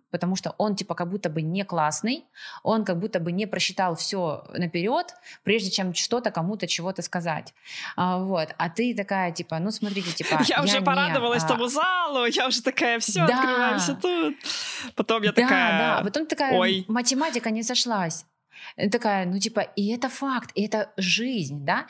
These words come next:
Speaker 1: Но при этом ты делаешь выводы. Ты говоришь: «Так, ну, смотрите, блог я умею, э, вести, инсталогию я умею продавать, а здесь я учусь».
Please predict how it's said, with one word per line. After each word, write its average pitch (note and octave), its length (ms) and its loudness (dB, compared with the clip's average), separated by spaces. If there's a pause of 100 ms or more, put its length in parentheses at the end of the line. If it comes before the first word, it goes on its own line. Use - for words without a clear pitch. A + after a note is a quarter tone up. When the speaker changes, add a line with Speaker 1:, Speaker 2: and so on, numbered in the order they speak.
(220)
Speaker 1:
Но G3+ 120 2
при G#3+ 180 0
этом C#4+ 240 0
ты G3+ 100 -4
делаешь A#3 460 -2
выводы. F#3+ 500 -2 (200)
Ты G#3+ 100 2
говоришь: F#3+ 360 0
«Так, G3 340 2
ну, F#3+ 120 -2
смотрите, A#3 580 -4 (240)
блог A3+ 520 0
я F3 140 0
умею, A3 600 -2
э, E3 200 -2
вести, F3+ 480 -2 (260)
инсталогию A3 640 0
я F3+ 140 0
умею C#4 300 -2
продавать, F3 380 -2
а F3 100 0
здесь G3+ 380 -2
я G#3 100 -2
учусь». A#3+ 580 -2